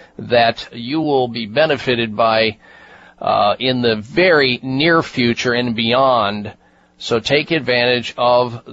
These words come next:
that offer over at Healthful Balance. You get a free bottle of the Healthful Zymes with your order of three bottles of Healthful Flex, a one eighty count. Eight five five, eight eight eight, twenty two eleven. Eight five five, eight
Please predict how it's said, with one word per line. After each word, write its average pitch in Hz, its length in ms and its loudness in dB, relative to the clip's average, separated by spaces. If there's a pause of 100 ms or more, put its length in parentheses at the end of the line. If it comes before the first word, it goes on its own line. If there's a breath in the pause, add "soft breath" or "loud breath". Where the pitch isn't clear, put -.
(120)
that 110 460 -2
offer 120 580 0
over 110 280 -4
at 98 80 -6
Healthful 107 420 -2
Balance. 92 500 -2
You - 60 -16
get 98 100 -8
a 92 40 -10
free 143 240 -6
bottle 143 300 2
of 131 40 -4
the 127 100 -2
Healthful 139 380 0
Zymes 165 720 -2 (160)
with 120 320 -4
your 127 160 0
order 127 420 -2
of 120 80 -6
three 120 280 -10
bottles 110 420 0
of 101 80 -8
Healthful 107 400 -2
Flex, 98 400 -4
a 104 60 -4
one 98 180 0
eighty 92 200 -4
count. 98 360 -4
Eight 147 220 0
five 135 360 0
five, 120 480 2 (300 soft breath)
eight 143 400 -2
eight 143 260 0
eight, 120 380 -2 (260 soft breath)
twenty 156 520 -2
two 160 640 -2
eleven. 127 640 0
Eight 151 220 -2
five 131 340 0
five, 107 460 2 (560 soft breath)
eight 151 360 -2